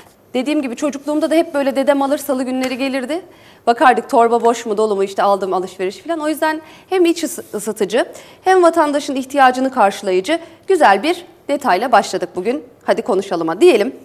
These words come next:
Bu konuyla ilgili söyleyeceğim bir şeyler var mı? Geri dönüşümle ilgili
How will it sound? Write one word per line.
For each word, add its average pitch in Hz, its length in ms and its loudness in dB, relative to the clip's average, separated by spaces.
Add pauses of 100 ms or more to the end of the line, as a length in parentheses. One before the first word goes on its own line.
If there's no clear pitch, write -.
(760)
Bu 269 80 -4
konuyla 302 320 -2
ilgili 247 200 -8
söyleyeceğim 208 500 -6
bir 190 60 -16
şeyler 185 280 -2
var 175 160 -2
mı? 185 80 -4
Geri 175 240 -6
dönüşümle 180 540 -8
ilgili 165 380 -8